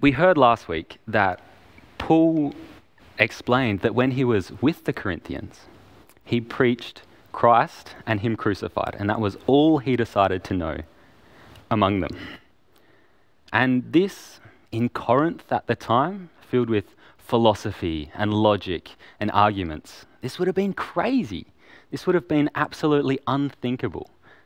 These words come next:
totally upside down. So I can imagine the Corinth, the Corinthians, sorry, in their letter, were writing to Paul and they were asking him, "Paul,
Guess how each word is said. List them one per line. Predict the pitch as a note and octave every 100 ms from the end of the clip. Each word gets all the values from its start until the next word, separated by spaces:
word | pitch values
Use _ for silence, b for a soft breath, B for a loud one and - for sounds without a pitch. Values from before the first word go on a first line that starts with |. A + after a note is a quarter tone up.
| b _
totally | - F#3 F#3 F3+ E3+ D#3 b b _
upside | C3 - - A2 F2
down. | E2 - - _ _ _ b b b -
So | - C#3+ D3 D3
I | C3
can | - D3+
imagine | C#3 D3+ D#3 E3 C#3 A2+
the | A2
Corinth, | - C#3 B2 F#2+ -
the | F#2+
Corinthians, | F#2 A2 D3 F#3+ F#2+ D#2 -
sorry, | - - G2 b b -
in | C#3+
their | D3
letter, | A2+ B2+ F2+ C#2+ - b b
were | -
writing | A#2 D3 D#3 C#3+
to | A#2+
Paul | - B2 G2
and | F#2
they | G#2
were | A2+ A2
asking | A#2 - G#2
him, | E2 D#2+ C#2 _ b b b b _ _ _
"Paul, | - F3 C#3+ A#2+